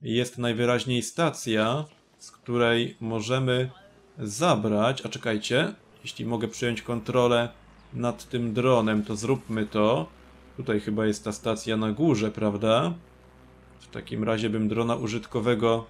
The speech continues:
przywołał i wtedy sobie tutaj wlecimy już bez większych kłopotów,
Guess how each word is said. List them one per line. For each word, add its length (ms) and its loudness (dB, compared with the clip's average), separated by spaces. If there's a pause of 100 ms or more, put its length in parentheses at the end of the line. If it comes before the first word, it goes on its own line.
(480)
przywołał 920 2 (100)
i 60 -10
wtedy 280 -6
sobie 260 -2
tutaj 500 0 (440)
wlecimy 800 0
już 260 0
bez 220 -4
większych 380 -2
kłopotów, 680 2